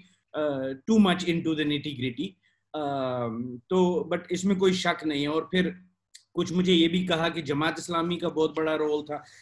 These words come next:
जमात इस्लामी का बड़ा, बहुत बड़ा रोल था। मैं तो ज़िया साहब, अ, का कल, अ, बरसी थी, तो उसी उध-, उधर से ही स्टार्ट कर देते हैं, क्योंकि हम बाद में एचएम पे भी आएंगे। देखें, अ,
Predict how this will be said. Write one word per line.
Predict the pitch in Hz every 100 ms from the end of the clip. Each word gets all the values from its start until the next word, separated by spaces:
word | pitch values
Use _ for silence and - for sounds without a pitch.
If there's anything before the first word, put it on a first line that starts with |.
| _
जमात | 160 185 202
इस्लामी | - 214 220
का | 214 202
बड़ा, | 175 190
बहुत | 156 214
बड़ा | 208 202
रोल | 185 175 170
था। | 196
मैं | 208 185
तो | 196 202 - _
ज़िया | 147 135 175
साहब, | 190 208 196 185
अ, | 180 170 160 156 151 143 143
का | 156 156
कल, | 160 165 165
अ, | 151 135 123 107 104 - _ _ _ _ _ -
बरसी | 151 147 220
थी, | 226 185
तो | 190 196
उसी | 185 196 233 -
उध-, | 185 190
उधर | 190 196
से | 233 247
ही | 240
स्टार्ट | 190 175 170
कर | 165
देते | 160 160 -
हैं, | 196
क्योंकि | 196 185 190
हम | 180
बाद | 175 160 165
में | 180
एचएम | 160 180 208
पे | 190 185
भी | 156
आएंगे। | 131 131 156 190 - - _ -
देखें, | 196 240 - _ _ _
अ, | 156 160 160 156 151 147